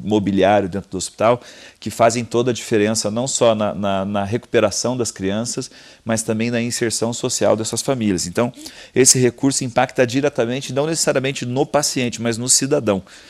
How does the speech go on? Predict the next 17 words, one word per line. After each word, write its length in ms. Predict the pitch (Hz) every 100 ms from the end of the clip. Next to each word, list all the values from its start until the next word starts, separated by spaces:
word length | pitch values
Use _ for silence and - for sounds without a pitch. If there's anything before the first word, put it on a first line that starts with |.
| - -
E 160 | 107
nessa 400 | 104 104 117 -
família 420 | - 117 113 123
que 120 | 123 -
se 100 | 113
desloca 420 | 107 110 113 120
de 100 | 104
tão 200 | 127 143
longe 300 | 113 135 113
e 40 |
fica 240 | - 120 -
por 160 | 117
tanto 280 | - 139 139
tempo 200 | 123 120
fora 220 | 127 113
de 100 | 98
casa, 400 | - 104 107 117